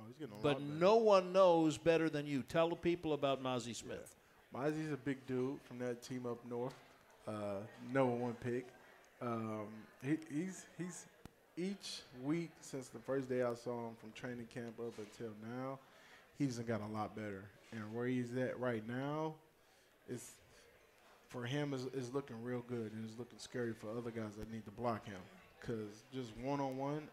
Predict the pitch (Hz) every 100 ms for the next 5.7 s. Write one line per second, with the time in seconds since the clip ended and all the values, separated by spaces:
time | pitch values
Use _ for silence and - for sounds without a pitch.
0 | - - 123 123 123 113 113 131 123 113
1 | - 107 123 123 110 104 101 98 95 95
2 | - - - - 117 113 113 139 143 143
3 | 127 131 123 120 127 120 120 117 113 113
4 | - 123 131 131 123 - 117 120 117 120
5 | 123 123 127 127 120 113 107